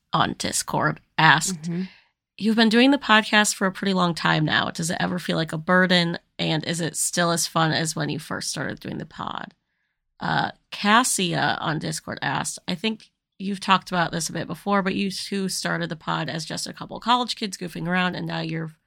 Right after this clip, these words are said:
Speaker 1: some of the front most voi-," <sighs> terrif-, horrifying. <laughs> That, my reaction should, <laughs> should perhaps answer your question. "Some of the front most voices in aspec things online. How does it feel, and was there a transition period?"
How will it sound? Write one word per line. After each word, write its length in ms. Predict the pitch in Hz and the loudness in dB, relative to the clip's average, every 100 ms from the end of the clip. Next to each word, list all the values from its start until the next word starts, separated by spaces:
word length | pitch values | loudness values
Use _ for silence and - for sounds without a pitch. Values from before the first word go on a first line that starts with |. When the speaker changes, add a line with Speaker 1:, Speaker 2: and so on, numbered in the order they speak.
| _ _ _ _ _ | _ _ _ _ _
Speaker 1:
some 160 | 196 | -6
of 120 | 202 185 | -4 -2
the 80 | |
front 340 | 180 - 175 - | -2 0 0 0
most 240 | 170 160 | -2 -4
voi-," 180 | 160 156 | -6 -8
<sighs> 500 | - 175 151 - _ - | -6 -8 -8 -16 _ -14
terrif-, 320 | 185 180 156 - - - | -10 -10 -12 -20 -16 -10
horrifying. 360 | 160 - 156 - | -6 -4 -4 -6
<laughs> 60 | - - - - - _ - - 294 226 | -12 -12 -12 -14 -18 _ 4 8 8 8
That, 220 | 247 208 247 | 6 6 6
my 140 | 202 | 6
reaction 400 | 202 190 196 - | 8 6 6 4
should, 480 | 190 - - - 311 | 2 0 0 0 0
<laughs> 0 | |
should 380 | 214 - 247 294 | 2 2 2 4
perhaps 440 | - 277 277 - | 6 8 8 4
answer 300 | 190 190 - | -2 -2 -2
your 140 | 233 233 | -2 0
question. 320 | 240 233 262 - - - - | -2 -2 -8 -10 -8 -6 -6
"Some 160 | - 240 | -6 -2
of 40 | |
the 80 | 202 | -2
front 280 | - 214 196 | 4 4 4
most 180 | 190 | -2
voices 380 | 196 190 185 180 | -2 -2 -4 -6
in 60 | 180 | -6
aspec 360 | 175 - 165 | -6 -6 -10
things 220 | - 160 175 | -8 -8 -6
online. 340 | 160 170 175 | -4 -2 -2
How 120 | 180 | -4
does 140 | 170 160 | -6 -8
it 120 | - | -10
feel, 340 | - 165 165 | -6 -4 -4
and 100 | 151 | -4
was 180 | 156 160 | -6 -8
there 120 | - | -10
a 60 | 104 | -12
transition 560 | - 165 214 247 233 | -12 -8 -4 -2 -4
period?" 520 | 208 190 196 180 175 | -6 -6 -6 -6 -6